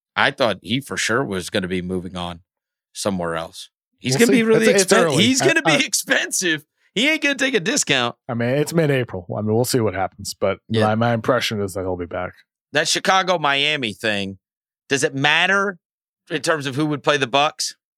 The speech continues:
Speaker 2: No, both gonna get absolutely slapped around.
Speaker 1: Yeah.
Speaker 2: Yeah.
Speaker 1: I kind of
Speaker 2: Four
Speaker 1: feel like
Speaker 2: games. Sorry. <laughs>
Speaker 1: I kind of feel like
Speaker 2: <laughs>
Speaker 1: Chicago, you know, that you could get, like, the seventy combined points out of two guys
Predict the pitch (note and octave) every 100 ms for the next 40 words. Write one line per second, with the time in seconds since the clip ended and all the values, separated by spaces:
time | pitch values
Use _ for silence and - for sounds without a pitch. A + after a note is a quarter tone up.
0 | _ A2 G2 F#2+ C3+ A#2 C3 A2 G2+ G#2
1 | G#2 G#2 - G#2+ G2 F#2+ - G#2 F#2+ F#2+
2 | G2 G2 G2 G2+ _ _ _ _ C#2 E2
3 | E2 D#2+ D#2+ D#2+ _ _ G#2+ G2+ F#2 _
4 | _ _ _ _ D3+ - A#3+ C4+ C#3+ D#3
5 | D#3 C#3 A2 - - _ - A2 G#2 G2+
6 | G2 _ _ - - - G3 - G#3 F#3+
7 | - C#4 G4 G4 C#4 C4+ C4 A3+ G3+ -
8 | - - F3+ F#3+ F3 F#3 D#3+ C3 G#2 -
9 | _ _ _ _ D#3 D3+ B2 A2+ G#2 B2+
10 | - D3+ C3+ A#2 C#3+ C#3 A#2 - A#2 F2+
11 | _ - - E3 C#3 B2+ B2+ - A#2 A#2+
12 | A#2 F#2+ A#2+ A#2+ G#2 A2+ F#2+ - B2 G2
13 | G#2 G#2 F#2 -